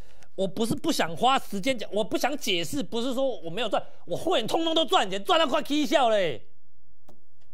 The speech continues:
我不需要哈，股票狂飙才跟你讲说我们赚多少钱，高利我讲多久了？你买到，你，你买的股票长这样子多好。我跟你讲，我，我现在要跟你讲的股票就是这种股票，而且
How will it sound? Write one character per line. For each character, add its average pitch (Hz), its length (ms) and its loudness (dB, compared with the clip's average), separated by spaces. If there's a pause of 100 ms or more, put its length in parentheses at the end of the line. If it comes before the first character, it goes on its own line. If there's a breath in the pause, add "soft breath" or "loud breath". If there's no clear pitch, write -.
(220)
我 180 140 -2
不 339 180 -2
需 294 200 -2
要 277 200 6
哈， 190 160 0
股 156 200 -2
票 214 160 0
狂 165 340 -2
飙 190 180 0
才 156 120 -2
跟 175 120 -2
你 180 60 -4
讲 127 140 -4
说 147 100 -4
我 127 60 -4
们 113 100 -6
赚 131 180 -4
多 127 80 -4
少 110 120 -4
钱， - 180 -6
高 196 180 0
利 226 80 0
我 175 140 0
讲 123 160 -4
多 123 180 -4
久 110 200 -6
了？ - 80 -6 (1900)
你 151 120 -4
买 170 160 0
到， 202 120 2 (160)
你， 190 180 -2
你 202 160 0
买 180 140 0
的 170 100 2
股 160 60 -2
票 185 100 0
长 123 180 -4
这 143 60 -4
样 143 160 -2
子 123 80 -6
多 117 180 -4
好。 - 240 -6 (240)
我 139 140 -4
跟 214 180 0
你 208 60 -2
讲， 151 100 -2 (120)
我， 165 180 -2
我 165 80 0
现 233 160 -2
在 233 80 0
要 214 60 -2
跟 208 100 -4
你 214 60 -4
讲 160 100 -4
的 131 80 -6
股 120 60 -6
票 143 100 -4
就 135 100 -4
是 139 100 -4
这 135 60 -4
种 120 160 -6
股 98 120 -6
票， 107 180 -6
而 165 100 -4
且 135 160 -4